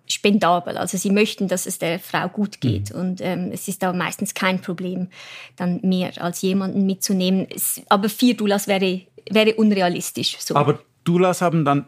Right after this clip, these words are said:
Speaker 2: innerhalb dieses Prozesses auch eine spezielle Rolle? Also wenn jetzt einfach eine Freundin sonst dabei wäre, oder
Speaker 1: Das
Speaker 2: werden
Speaker 1: würde
Speaker 2: die
Speaker 1: auch
Speaker 2: gleich,
Speaker 1: gehen.
Speaker 2: das ist, die werden vom Krankenhaus dann gleich behandelt?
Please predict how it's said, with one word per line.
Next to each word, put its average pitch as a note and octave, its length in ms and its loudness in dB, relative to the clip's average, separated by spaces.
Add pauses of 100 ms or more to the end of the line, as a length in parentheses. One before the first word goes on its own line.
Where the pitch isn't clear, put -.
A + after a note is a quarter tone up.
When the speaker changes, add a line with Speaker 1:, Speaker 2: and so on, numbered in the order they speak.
Speaker 2:
innerhalb E3 480 0
dieses C#3+ 280 -2
Prozesses D3+ 480 0
auch C#3+ 200 2
eine C#3 240 2
spezielle C#3+ 500 0
Rolle? E3 240 2
Also C#3 160 0
wenn C#3+ 180 2
jetzt C#3 200 -2
einfach C3 300 -2
eine C3+ 220 2
Freundin D#3 380 2
sonst D#3 300 0
dabei E3 400 0
wäre, E3 500 -2 (240)
oder D#3 160 2
Speaker 1:
Das D3 80 8
Speaker 2:
werden D3 100 6
Speaker 1:
würde E3 120 6
Speaker 2:
die - 60 4
Speaker 1:
auch - 20 2
Speaker 2:
gleich, D#3 300 4
Speaker 1:
gehen. F3+ 220 2
Speaker 2:
das - 160 0
ist, - 280 -2
die D#3+ 80 -2
werden D#3+ 200 4
vom D3+ 320 0
Krankenhaus E3 380 0
dann C#3+ 140 2
gleich B2 340 2
behandelt? G#2+ 520 0